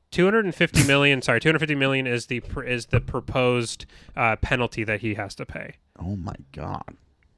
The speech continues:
Speaker 2: Well,
Speaker 1: Um,
Speaker 2: Hitler blew his brains out, so, I mean, I get, maybe we can hope for that.
Speaker 1: Yeah, after he gassed six million Jews.
Speaker 2: Oh, yeah, I forgot about that part. Well.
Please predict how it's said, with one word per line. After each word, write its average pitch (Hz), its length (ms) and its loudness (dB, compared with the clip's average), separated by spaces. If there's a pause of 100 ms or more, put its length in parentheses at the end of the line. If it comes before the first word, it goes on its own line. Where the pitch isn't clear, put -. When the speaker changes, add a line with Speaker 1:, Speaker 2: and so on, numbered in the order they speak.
(1600)
Speaker 2:
Well, 185 180 10
Speaker 1:
Um, 180 120 10
Speaker 2:
Hitler 277 260 10
blew 220 160 8
his 151 140 8
brains 143 320 4
out, 85 220 2
so, 127 180 4
I 131 80 4
mean, 131 160 4
I 117 100 2
get, 123 260 -2
maybe 135 300 4
we 147 140 0
can 131 120 0
hope 127 200 4
for 131 160 -2
that. 120 180 4
Speaker 1:
Yeah, 196 160 10
after 170 440 6
he 156 140 4
gassed 135 460 4
six - 300 2
million 127 360 6
Jews. 110 640 0 (300)
Speaker 2:
Oh, 113 240 -2
yeah, 92 260 -2
I 85 60 0
forgot 80 340 -4
about 76 240 -4
that 71 200 -16
part. 67 320 -10 (1200)
Well. 294 380 -2